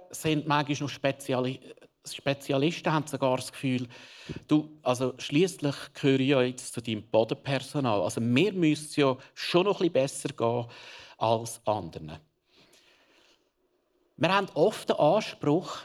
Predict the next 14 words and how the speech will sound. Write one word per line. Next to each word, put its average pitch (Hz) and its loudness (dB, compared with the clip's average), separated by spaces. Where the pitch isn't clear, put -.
dass - -6
Leid 131 0
mich 135 -2
nicht 131 -6
treffen 120 -6
darf. 95 -6
Aber 127 0
wenn 170 4
ich 185 2
in 175 2
dieser 143 6
Bibel 170 2
lese, 170 0
dann 117 -2